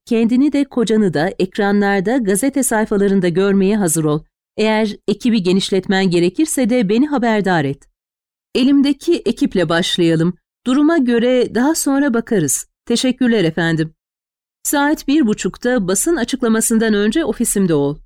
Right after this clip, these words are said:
Komutanın bu sözlerle görüşmeyi bitirdiğini anlayan Eve, ofisten çıktı ve aşağıya indi.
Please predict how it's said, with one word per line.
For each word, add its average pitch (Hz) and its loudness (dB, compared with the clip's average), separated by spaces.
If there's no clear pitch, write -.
Komutanın 311 2
bu 339 0
sözlerle 220 0
görüşmeyi 226 0
bitirdiğini 190 0
anlayan 151 -2
Eve, 180 0
ofisten 185 -4
çıktı 247 -6
ve 254 -2
aşağıya 160 -2
indi. 143 -6